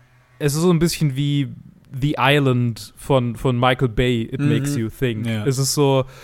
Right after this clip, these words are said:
Speaker 1: boah, voll krass, Mann. Und dann irgendwann guckst du halt Filme mit, sagen wir mal, anderem Ge-, anderem Gehalt, anderem Inhalt, äh, ne, anderer,
Speaker 2: <laughs>
Speaker 1: anderer Wertigkeit. Und dann wird's schon ganz schnell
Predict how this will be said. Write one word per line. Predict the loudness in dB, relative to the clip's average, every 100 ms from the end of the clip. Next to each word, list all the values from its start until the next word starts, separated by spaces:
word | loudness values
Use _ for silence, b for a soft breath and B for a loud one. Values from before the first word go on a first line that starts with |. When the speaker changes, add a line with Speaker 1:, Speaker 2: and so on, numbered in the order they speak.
| B
Speaker 1:
boah, | -2 2 2
voll | 4 4 4
krass, | 2 2 2 2
Mann. | 0 0 -2 -6 b b _
Und | -8 -6 -4
dann | -4
irgendwann | -4 -6 -4 -4 -4 -6
guckst | -6 -4 0
du |
halt | 0 0 -6
Filme | -8 -2 0 2 0 -2 -4
mit, | -4 -4 -6 -20 _ _ _ _ _ _ _ _ -2
sagen | 2
wir | 4
mal, | 2
anderem | 2 2 2 0
Ge-, | -2 -6 -10 _ -20 -10
anderem | -4 -2 0
Gehalt, | -2 0 0 0 -4 -6
anderem | -6 -4 -4
Inhalt, | -2 0 0 0 -4 -16 -18
äh, | -14 -14 -16 -8
ne, | -4 -2
anderer, | -2 -2 -2 -2
Speaker 2:
<laughs> |
Speaker 1:
anderer | -4 -2 -2 -2 b
Wertigkeit. | -4 2 2 2 -4 0 2 2 -2 B B B -20
Und | -2 0 0
dann | -2 -2
wird's | -6 -6
schon | -6 -6
ganz | -6 -6
schnell | -2 2 2 2 -4